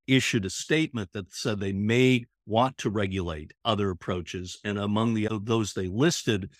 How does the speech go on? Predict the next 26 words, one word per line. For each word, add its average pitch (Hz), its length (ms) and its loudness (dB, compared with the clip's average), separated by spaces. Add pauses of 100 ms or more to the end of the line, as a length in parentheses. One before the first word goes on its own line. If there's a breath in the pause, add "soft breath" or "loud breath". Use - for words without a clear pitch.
(140 soft breath)
were 101 440 4 (140 loud breath)
enhanced 110 560 2
ocean 107 400 0
alkalinity 131 840 0 (320 soft breath)
and 113 500 0
macroalgae 95 1080 -4 (120)
harvesting 117 880 -4
a-, 107 300 -4 (100)
and 110 280 0 (240)
upwelling. 90 640 -4 (260)
And 101 320 -2
so 104 380 0 (200)
then 127 280 0
fast 127 380 2
forward 151 540 2 (280)
to - 120 -4
June, 110 640 2 (240)
the 101 160 -2
legal 135 480 4
committee 98 540 0 (240)
for 107 260 2
the 95 300 0
convention 107 640 -2
and 98 240 -2
the 87 40 -4
protocol 101 720 0